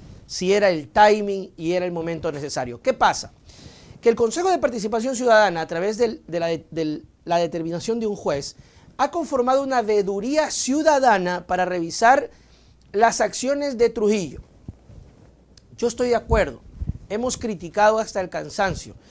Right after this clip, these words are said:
Hemos dicho con claridad que parte de, de, <laughs> mejor dicho, el origen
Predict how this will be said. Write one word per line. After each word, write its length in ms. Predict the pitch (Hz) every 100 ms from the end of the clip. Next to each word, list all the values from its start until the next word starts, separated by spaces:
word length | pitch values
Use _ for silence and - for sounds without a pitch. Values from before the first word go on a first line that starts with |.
| - -
Hemos 320 | - 277 277 226
dicho 240 | 240 240
con 160 | 220 196
claridad 480 | 185 170 190 214
que 160 | - 170
parte 420 | - 208 214 214
de, 300 | 202 185 156 -
de, 240 | 160 156 - - -
<laughs> 80 | 156
mejor 240 | 151 185
dicho, 320 | 214 185 - - - - _
el 160 | 196 196
origen 540 | 214 302 185 185 143